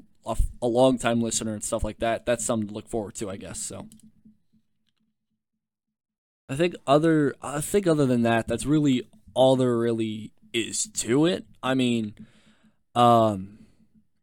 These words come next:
you know, basically, if you wanna know, like, and some more stuff about me, me, especially, like, with me and Alex, you know, there's the, the podcast where I record,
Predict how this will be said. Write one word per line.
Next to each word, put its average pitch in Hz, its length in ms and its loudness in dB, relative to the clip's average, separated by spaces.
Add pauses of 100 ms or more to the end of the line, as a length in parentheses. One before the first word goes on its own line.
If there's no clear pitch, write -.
(840)
you 139 120 -4
know, 101 260 -8
basically, 175 400 2
if 131 80 0
you 165 140 -2
wanna 160 260 0
know, 143 240 2
like, 123 480 -4 (640)
and 123 220 -8 (240)
some 131 420 0
more 131 340 0
stuff 143 240 -4
about 143 360 0
me, 135 320 -4 (160)
me, 135 580 0
especially, 120 460 -2
like, 110 260 -4
with 117 160 -2
me 120 160 -2
and 101 100 -6
Alex, 123 640 -4
you 123 80 -4
know, 113 380 -4
there's 110 480 -4
the, 107 380 -2
the 104 80 -14
podcast 117 420 0
where 117 180 -2
I 107 60 0
record, 110 340 -6